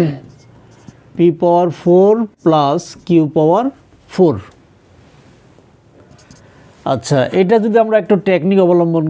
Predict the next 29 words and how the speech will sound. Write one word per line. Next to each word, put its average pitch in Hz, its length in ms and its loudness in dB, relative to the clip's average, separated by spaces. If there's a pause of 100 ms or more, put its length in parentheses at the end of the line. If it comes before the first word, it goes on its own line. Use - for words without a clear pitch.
করি, 170 140 0 (180)
এখানে 180 240 2
যেহেতু 190 240 2 (120)
পি 196 80 4 (140)
স্কয়ার 196 280 -2
কিউ 190 120 4 (180)
স্কয়ার 175 200 0 (100)
আছে, 107 160 -4 (2000)
অর্থাৎ 165 300 0 (440)
আমরা 170 240 0
একটা 185 220 -4
সূত্র 196 200 0 (120)
জানি, 196 140 2 (140)
ফোর 170 240 0
এ - 100 4
বির 185 180 -2
সূত্র 190 180 -2 (140)
জানি, 208 180 0 (680)
আর 143 160 0
একটা 180 240 -2
জানি 185 240 0
কি, 165 80 2 (140)
টু 180 80 2 (120)
into 180 280 0 (680)
এ - 20 4 (120)
স্কয়ার 170 340 -2
প্লাস 190 240 2 (540)
বি 165 100 4 (120)
স্কয়ার, 120 240 -2